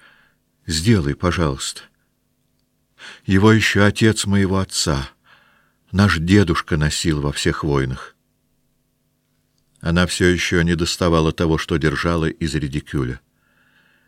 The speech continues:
«Так ты обещаешь мне?» «Конечно. В чем дело?» «Андре, я тебя благословлю образом, и ты обещай мне, что никогда его не будешь снимать. Обещаешь?»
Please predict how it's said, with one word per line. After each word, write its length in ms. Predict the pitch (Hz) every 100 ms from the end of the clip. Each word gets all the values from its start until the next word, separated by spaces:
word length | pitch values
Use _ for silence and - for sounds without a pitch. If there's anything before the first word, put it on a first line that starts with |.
| _ _
«Так 160 | - 92
ты 100 | 101
обещаешь 640 | 90 92 - 139 143 131
мне?» 300 | 85 73 64 - _ _ _ _ _ _ _ _ _ _ _ _ _ _ _ _ _
«Конечно. 640 | - 67 64 - 98 107 - _ _ _ _ _ _
В 120 | - -
чем 260 | 82 69
дело?» 360 | 65 65 85 120 _ _ _ _ _ _ _ _ _ _ _
«Андре, 480 | 90 87 85 85 73
я 180 | 104
тебя 340 | 113 101 107 110
благословлю 680 | 98 98 104 95 95 104
образом, 580 | 104 117 113 90 78 80
и 120 | 92
ты 160 | 98 113
обещай 520 | 104 101 - - 131
мне, 160 | 104 82
что 200 | - 98
никогда 540 | 98 92 101 76 110
его 240 | 117 113 113
не 100 | 110
будешь 340 | 120 107 -
снимать. 440 | - 95 90 67 - _ _ _ -
Обещаешь?» 680 | 82 78 - 151 139 90 -